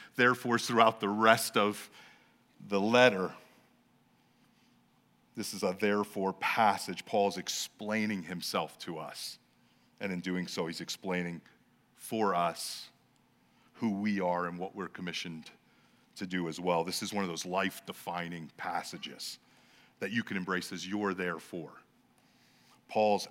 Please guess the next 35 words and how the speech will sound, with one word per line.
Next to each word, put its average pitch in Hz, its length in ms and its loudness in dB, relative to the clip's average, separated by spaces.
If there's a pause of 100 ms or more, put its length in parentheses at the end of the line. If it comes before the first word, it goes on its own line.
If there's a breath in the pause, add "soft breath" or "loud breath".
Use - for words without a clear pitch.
apostolic 95 760 2 (100)
apology 85 800 -4 (680 soft breath)
for 90 180 -2
us 113 400 4 (840 soft breath)
and 80 120 -16
who 107 180 -4
we 107 240 0
are 101 400 2 (600)
and 85 100 -12
what 87 160 -4
we're 87 120 -8
commissioned 85 540 -6
to - 80 -14
do. 85 300 -4
Would 87 160 -6
you 85 120 -8
look 90 220 -4
with 85 160 -12
me? 85 80 -6
I'll 87 260 -4
read, 82 320 -6
and 80 120 -12
then 82 80 -8
I'm 85 80 -10
gonna 82 160 -10
pray 85 260 -4
briefly. 82 480 -10 (760 soft breath)
Second - 280 0
Corinthians 95 420 -4
chapter 90 320 -2
five, 87 360 0
beginning 85 260 -8
with 76 100 -14
verse 87 300 -8 (120)
eleven. 85 480 -4